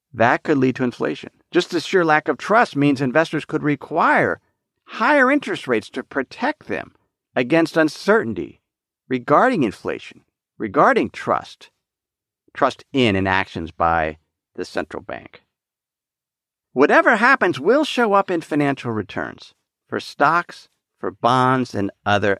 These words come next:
asset classes. My mental model for approaching this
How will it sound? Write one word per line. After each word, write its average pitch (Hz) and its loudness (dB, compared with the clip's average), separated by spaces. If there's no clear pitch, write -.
asset 90 -4
classes. - -14
My 170 4
mental 226 2
model 127 4
for 123 2
approaching 123 0
this 92 0